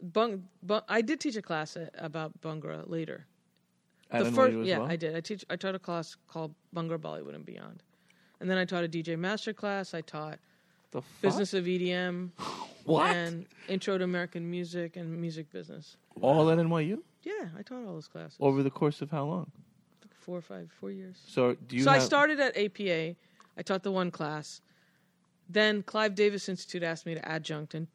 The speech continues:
Speaker 1: develop some courses. So I taught some of those. Then I had a one-year position at Clive Davis where I taught some of their, like, stock classes, which was when I did, like,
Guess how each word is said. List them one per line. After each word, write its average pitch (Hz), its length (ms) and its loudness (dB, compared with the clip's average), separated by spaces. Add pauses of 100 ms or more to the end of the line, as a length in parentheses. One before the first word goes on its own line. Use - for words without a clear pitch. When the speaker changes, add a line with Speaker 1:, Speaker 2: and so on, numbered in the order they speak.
Speaker 1:
develop 160 300 -4
some 165 160 -8
courses. - 440 -10
So 170 100 -2
I - 20 0
taught 170 260 -4
some 170 160 -8
of 151 80 -8
those. 151 240 -8
Then 185 140 0
I 180 40 2
had 180 100 0
a 180 40 0
one-year 185 340 0
position 160 400 -8
at 151 120 -10
Clive 143 260 -14
Davis - 480 -12 (580)
where 180 120 2
I 170 60 4
taught 165 240 -2
some 165 160 -4
of 160 80 -4
their, 156 160 -2
like, 147 260 -8
stock 147 340 -4
classes, - 520 -10
which 160 180 -6
was 147 160 -8
when 156 160 -8
I 156 60 -6
did, 151 200 -8
like, - 320 -10